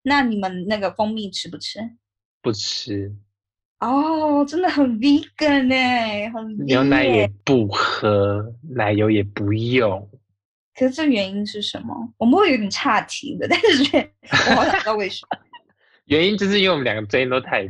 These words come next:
Speaker 2: 胖，然后呢，马先生，我的先生就会一直说：“这个可以啦，可以多吃一点，反正是 vegan。”我想说，你吃三十颗苹果好了，你以为你就会瘦吗？虽然它不是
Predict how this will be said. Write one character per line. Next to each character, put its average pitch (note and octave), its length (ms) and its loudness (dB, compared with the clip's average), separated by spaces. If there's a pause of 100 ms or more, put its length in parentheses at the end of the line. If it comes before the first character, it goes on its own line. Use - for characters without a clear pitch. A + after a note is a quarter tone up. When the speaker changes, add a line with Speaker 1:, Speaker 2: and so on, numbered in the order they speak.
Speaker 2:
胖， - 320 -10 (200)
然 B2 140 0
后 F3 120 2
呢， C#3+ 260 -2 (300)
马 G#2 180 -2
先 B2+ 220 -6
生， C3+ 260 -4
我 G#2+ 80 -2
的 G2+ 80 -2
先 A#2+ 240 -6
生 A#2+ 220 -6
就 B2 140 0
会 B2 140 0
一 B2+ 60 -4
直 A2+ 100 -2
说 A2 440 -4 (460)
：“这 C4+ 120 0
个 B3 80 2
可 B2 300 2
以 D3 180 2
啦， F#2+ 260 -2
可 - 60 -4
以 D3+ 60 0
多 C3 200 0
吃 A#2+ 220 -4
一 A#2+ 80 0
点， G#2 220 -4
反 F#2+ 120 -6
正 A#2 140 -2
是 A#2+ 160 -4
vegan。” G2+ 500 -6 (340)
我 D3+ 100 0
想 C3+ 260 0
说， D#3 320 0 (440)
你 B2 200 0
吃 G3 340 2 (360)
三 G3 400 0
十 A#2 500 -4 (240)
颗 - 240 0
苹 A2 380 -6
果 G#2 200 -4
好 G2 200 -6
了， - 360 -16 (720)
你 C#3+ 200 2
以 C#3+ 60 4
为 A#2 120 2
你 G#2 80 -4
就 G#2 140 -2
会 A2+ 120 2
瘦 G2+ 440 -2
吗？ - 200 -16 (240)
虽 E3 200 2
然 C#3 160 2
它 B2+ 140 -2
不 A2+ 140 -10
是 G#2+ 340 -6